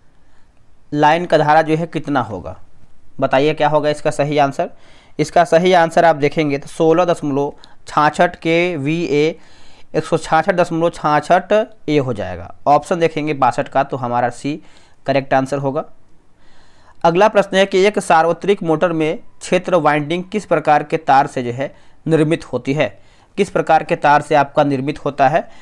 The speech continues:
तो मोटे वल्क युक्त हो जाएगा,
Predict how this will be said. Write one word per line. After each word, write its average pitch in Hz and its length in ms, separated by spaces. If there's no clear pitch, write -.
तो 165 60
मोटे 202 600
वल्क 170 400
युक्त 160 260
हो 131 140
जाएगा, 98 480